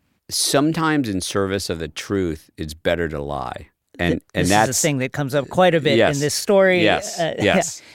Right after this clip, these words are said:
Speaker 1: Sometimes to serve the greater good, you don't tell the truth,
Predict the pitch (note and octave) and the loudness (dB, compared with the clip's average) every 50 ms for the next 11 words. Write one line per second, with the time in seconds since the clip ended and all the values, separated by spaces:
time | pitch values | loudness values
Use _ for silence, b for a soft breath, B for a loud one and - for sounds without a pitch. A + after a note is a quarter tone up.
0 | B B B B B B - - - B2+ B2+ B2 C#3+ C#3+ C3+ B2 A2 - G#2+ F#2+ | B B B B B B -8 0 0 2 2 4 4 4 2 2 -2 -4 -6 -4
1 | - - G#2+ G#2 G2+ F2+ F#2 E2+ - F#2 F2+ F2+ F2 E2+ E2 D#2+ E2+ E2 D#2+ D#2+ | 0 0 2 2 2 0 -2 -4 -2 0 0 2 2 0 -2 -2 -2 -2 0 0
2 | D#2 D2+ D2 D#2 - - - _ _ _ _ _ _ _ _ _ _ _ _ _ | -2 -4 -6 -8 -16 -20 -20 _ _ _ _ _ _ _ _ _ _ _ _ _
3 | _ _ _ _ _ _ _ _ - D#2+ E2+ F2 G2 G2+ F#2+ - A#2 A#2 A#2+ A#2+ | _ _ _ _ _ _ _ _ -10 -4 -2 0 0 0 -2 0 2 2 2 0
4 | F#2 - - - E2 - - - | -2 -8 -10 -16 -18 -18 -20 -20